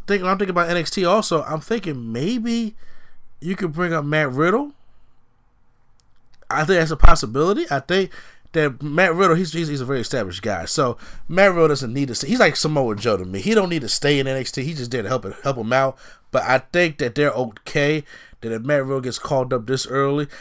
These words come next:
like, I know pe-, people don't really understand Matt Riddle, but I,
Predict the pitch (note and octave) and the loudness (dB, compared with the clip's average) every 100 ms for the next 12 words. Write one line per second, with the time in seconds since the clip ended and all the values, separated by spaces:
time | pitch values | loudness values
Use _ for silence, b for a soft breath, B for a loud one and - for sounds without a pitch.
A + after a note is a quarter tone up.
0 | B C3+ E3+ F#3+ D#3 - F3+ F#3 F3 D#3 | B 2 4 4 -2 -6 -6 -2 -2 -2
1 | C3+ D3 C#3 B2+ D3 C3+ C#3+ C3 C#3 C#3 | -2 -2 -2 -4 -4 -2 -2 0 -2 -2
2 | A#2+ A2 - _ _ b b b b b | -6 -12 -14 _ _ b b b b b
3 | _ - F#3 | _ -2 0